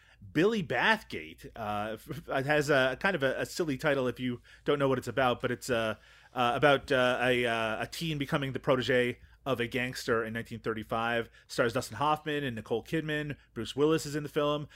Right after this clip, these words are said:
Directed by Robert Benton, the director of Kramer versus Kramer and the writer of Bonnie and Clyde. Tom Stoppard worked on the script for it. Has a amazing pedigree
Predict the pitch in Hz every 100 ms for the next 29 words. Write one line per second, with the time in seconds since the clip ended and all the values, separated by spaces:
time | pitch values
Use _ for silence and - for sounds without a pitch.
0 | - - 127 127 120 117 107 131 139 143
1 | 123 113 104 110 - 107 - 117 107 87
2 | 87 - 127 135 123 123 107 101 107 104
3 | 110 107 104 104 120 120 120 - - -
4 | 120 - - 110 127 123 117 117 113 104
5 | 98 92 - - 151 - 156 160 160 -
6 | - 196 170 139 - 131 117 175 247 170
7 | - - 175 226 120 117 98